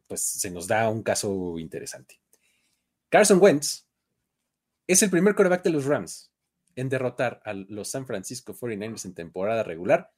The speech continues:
desde dos mil dieciocho, año en el que lo hizo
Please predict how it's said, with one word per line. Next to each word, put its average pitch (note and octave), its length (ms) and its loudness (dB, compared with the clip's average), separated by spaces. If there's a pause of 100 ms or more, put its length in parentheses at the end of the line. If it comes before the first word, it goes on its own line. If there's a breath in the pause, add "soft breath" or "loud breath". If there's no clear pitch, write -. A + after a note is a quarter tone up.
(200)
desde F#2+ 440 -8
dos F2 200 -8
mil F#3+ 260 6
dieciocho, F3+ 460 0 (2000)
año D3 280 2
en C3+ 80 4
el C3 140 0
que C#3+ 160 2
lo C3+ 160 2
hizo A2+ 400 -6